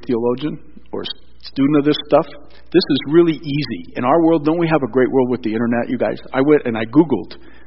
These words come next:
the background to First Peter. And I got, there's a whole, there's this stuff I just told you and a whole lot more. It's really cool what you can do. Okay.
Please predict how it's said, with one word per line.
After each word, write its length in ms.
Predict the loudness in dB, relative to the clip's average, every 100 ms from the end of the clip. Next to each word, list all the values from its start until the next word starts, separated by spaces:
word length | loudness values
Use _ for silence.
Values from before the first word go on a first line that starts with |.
| -16 -12
the 80 | 0
background 640 | 4 4 4 2 2 -2
to 80 | -6
First 340 | -4 -4 -2
Peter. 280 | 0 0 -2 -12 -16 -18 -18 -16 -16 -16 -18 -14 -10
And 100 | -4
I 60 |
got, 200 | 0 0
there's 120 | 0 -4
a 120 | 2
whole, 260 | 4 4 4
there's 160 | 2
this 180 | 4 0 4
stuff 140 | 6
I 80 | 6
just 200 | 6 4 6
told 200 | 6 6
you 80 | 2
and 160 | 0
a 120 | -2
whole 180 | 2 6
lot 160 | 8 8
more. 280 | 6 0 -2
It's 120 | 0
really 220 | 4 4
cool 380 | 4 0 0 -8 -18 -18 -18 -2
what 140 | 2
you 100 | 2
can 140 | 0 -2
do. 120 | -2 -4 -10 -18 -18 -18 -16 -14
Okay. 240 | -14 -14